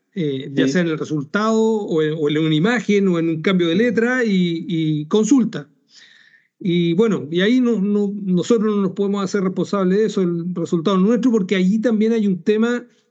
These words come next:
Speaker 1: de que si es que el resultado es un resultado que después, cuando hacen una muestra aleatoria en el lugar de destino, sale muy distinto, eh,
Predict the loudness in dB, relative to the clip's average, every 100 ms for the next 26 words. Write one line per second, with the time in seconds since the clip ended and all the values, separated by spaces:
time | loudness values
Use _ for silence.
0 | _ _ _ -4 0 2 2 0 -2 -2
1 | 0 0 -2 -2 -4 0 -2 0 0 0
2 | 0 0 0 0 -2 0 0 0 0 -2
3 | -2 -2 -2 0 -2 -2 -2 0 2 2
4 | 0 0 0 0 0 0 0 0 0 0
5 | 2 0 0 -2 0 0 0 0 0 2
6 | 2 0 -4 -16 -20 -6 0 2 2 2
7 | 2 0 2 2 0 0 0 -2 _ _
8 | _ -6 -2